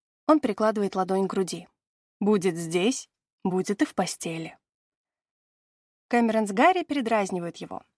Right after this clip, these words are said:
выдавая умиленное «Оу». «Сынок», Беатрис хлопает Нейта по плечу, «проводи больше времени с двумя этими оболтусами,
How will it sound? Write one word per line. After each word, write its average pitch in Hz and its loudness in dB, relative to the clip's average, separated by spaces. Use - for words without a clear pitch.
выдавая 190 2
умиленное 202 -2
«Оу». 254 2
«Сынок», - -2
Беатрис 185 0
хлопает 220 -2
Нейта 185 -2
по 190 -6
плечу, - -10
«проводи 339 4
больше 208 -4
времени 226 2
с 175 -10
двумя 180 -2
этими 269 2
оболтусами, 180 -4